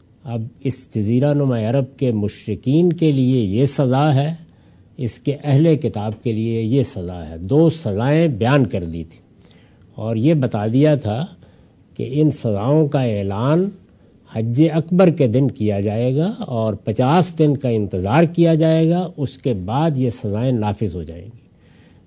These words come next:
मुशरिकीन के लिए कत्ल की सज़ा और अहले किताब के लिए महकूमी की सज़ा,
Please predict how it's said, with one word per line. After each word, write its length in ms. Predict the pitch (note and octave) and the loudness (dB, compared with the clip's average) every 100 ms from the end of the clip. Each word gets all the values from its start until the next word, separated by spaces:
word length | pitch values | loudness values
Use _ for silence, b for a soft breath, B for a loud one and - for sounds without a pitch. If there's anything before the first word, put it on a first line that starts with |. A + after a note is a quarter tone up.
| - | -6
मुशरिकीन 680 | A2 - A#2 G#2 C3+ F3 F3 | -6 -4 -6 -2 2 2 2
के 160 | F3 | 2
लिए 280 | D#3 C#3 C3+ | 2 2 0
कत्ल 380 | A#2 D3 D3+ F#3+ | 0 -2 0 0
की 160 | F3+ F#3+ | 0 -2
सज़ा 300 | - D3+ D3 | 0 -2 -2
और 200 | G3 F#3 | -2 -2
अहले 280 | C3+ A2 B2+ | -2 0 -2
किताब 440 | - C3+ G#2+ C3 C3+ | -4 -6 -4 -4 -2
के 100 | D#3 | -2
लिए 320 | C#3 C3+ F#3 A3 | 0 0 -2 -2
महकूमी 720 | A2+ G#2 F#2 - E3+ F3 F3 | -4 -4 -4 2 6 8 8
की 140 | - G#2 | 6 -2
सज़ा, 420 | - F#2 G2 D#2+ | -4 -6 -6 -8